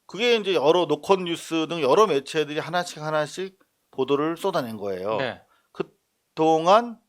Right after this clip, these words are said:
Speaker 1: 중앙일보는 조용히 있었다.
Speaker 2: 조용히 있었어요.
Speaker 1: 음.
Speaker 2: 그 오늘도 조-, 이 기사에서 조용히 있습니다.
Speaker 1: 어.
Speaker 2: 그러면
Speaker 1: 되게 과묵한
Speaker 2: 과묵하죠.
Speaker 1: 언론이네.
Speaker 2: 그, 그러면
Speaker 1: 어.
Speaker 2: 내일 기사를 써야 될 거 아닙니까?
Speaker 1: 그렇죠.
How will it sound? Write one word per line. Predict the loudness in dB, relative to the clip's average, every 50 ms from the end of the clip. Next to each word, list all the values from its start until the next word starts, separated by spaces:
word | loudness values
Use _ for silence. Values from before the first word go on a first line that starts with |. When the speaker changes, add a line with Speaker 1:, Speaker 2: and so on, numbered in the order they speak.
| _
Speaker 1:
중앙일보는 | -10 -6 -4 -2 -2 -2 -2 -4 -6 -8 -10 -14 _ _ _ _ _ _ _
조용히 | 0 4 4 4 4
있었다. | 4 0 -4 -6 -6 -10 -10 _
Speaker 2:
조용히 | -12 -8 -4 -2 -2 -2
있었어요. | -2 -4 -6 -14 -16 -14 -14
Speaker 1:
음. | -12 -12 -10 -6 4
Speaker 2:
그 | 4 6
오늘도 | 6 8 6 6 6 4 2 4 4 2 0 0
조-, | 0 -8
이 | -8 -8 -6
기사에서 | -4 -2 2 4 4 4 4 2 -2 -4 -8
조용히 | -8 -8 -8 -6 -6 -8
있습니다. | -10 -12 -18 -20 -18 -14 -12
Speaker 1:
어. | -10 -10 -10 -10 -10 -8 0
Speaker 2:
그러면 | 2 4 6 8 8 6 6 4 -2 -8 -14 _
Speaker 1:
되게 | 0 0 0 0
과묵한 | -4 -10 -10 -8 -6 -6 -6 -6 -8 -4 -2 -2 -2 -2 -6 -10 -14 -16 -18 -14
Speaker 2:
과묵하죠. | -8 -4 -4 -4 -4 -6 -10 -10 -8 -2
Speaker 1:
언론이네. | 0 2 2 2 0 -2 -4 -4
Speaker 2:
그, |
그러면 | 0 0 0 4 4 4 4 4 2 -4 -12 -20 _ _ _ _
Speaker 1:
어. | -20 -20 -20 -8 4
Speaker 2:
내일 | 4 4 6 4 2 -2 -4 -10
기사를 | -12 -12 0 0 0 0 0
써야 | 0 4 4 4 4
될 | 2 -4 -8
거 | -6 -8 -10
아닙니까? | -12 -12 -18 -2 2
Speaker 1:
그렇죠. | 2 2 2 0 -2 -4 -4 -4